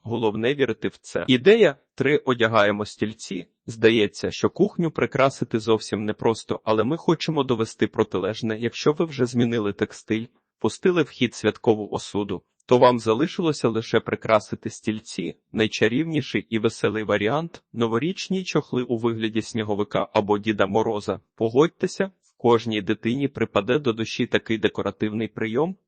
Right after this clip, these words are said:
а втім, і взрослі теж не зможуть встояти. Ідея чотири. Двері в казку. Готувати свій будинок до зустрічі Нового року і не прикрасити окна. Такого просто не може бути. Тільки уявіть собі:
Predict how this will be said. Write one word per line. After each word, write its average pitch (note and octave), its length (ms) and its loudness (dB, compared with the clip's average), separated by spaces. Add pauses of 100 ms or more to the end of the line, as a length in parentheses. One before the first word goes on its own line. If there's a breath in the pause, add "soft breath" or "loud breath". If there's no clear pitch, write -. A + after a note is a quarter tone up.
а A2 80 4
втім, - 420 -4 (100)
і G#2+ 80 -2
взрослі B2+ 540 0
теж G#2+ 340 0
не A2 120 -2
зможуть B2+ 480 -4
встояти. - 640 -4 (140)
Ідея D#3+ 480 6 (160)
чотири. F3+ 580 2 (220)
Двері C#3+ 360 4
в - 80 -4
казку. - 560 0
Готувати A2 640 2
свій A2+ 280 -4
будинок A2+ 500 -2
до A2+ 140 2
зустрічі A2 580 -4
Нового G#2 460 -2
року C3+ 420 0
і A#2+ 80 0
не A2 120 0
прикрасити - 640 -6
окна. G#2+ 400 -6 (360)
Такого E3+ 420 2
просто A2 400 0
не A2 140 0
може A2+ 280 2
бути. G#2+ 440 -4 (460)
Тільки A3 320 2
уявіть A2 460 0
собі: G#2+ 440 -4